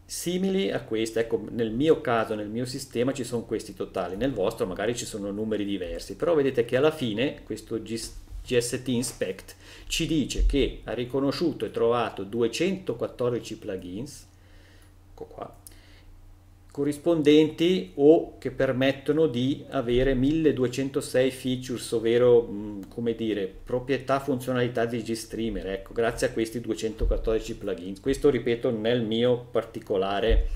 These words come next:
sistema installato qui che sto usando adesso, di Ubuntu quattordici zero quattro L T S. Fatto sta che avete visto che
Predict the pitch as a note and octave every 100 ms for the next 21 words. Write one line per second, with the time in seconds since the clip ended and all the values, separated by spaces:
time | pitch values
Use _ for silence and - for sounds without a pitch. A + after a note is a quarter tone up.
0 | - - - - - A2 - G#2+ A2 A2
1 | - G2+ F#2+ G2+ A2+ - A2 A2+ - -
2 | - - A2+ G2+ F#2+ G2 G2 F#2 E2 -
3 | G2+ F#2 G2 A2+ A2 A2+ B2 B2 B2 A2+
4 | - A#2 B2 B2 A2+ F#2+ G2+ F#2+ F#2 F#2
5 | - F#2 E2+ - - - - - - -
6 | - - - - E3+ F3+ A#3 A3+ - E3
7 | F#3 E3 A#2 A2 B2+ C#3+ D#3 - G2 F2+
8 | A#2 G#2+ -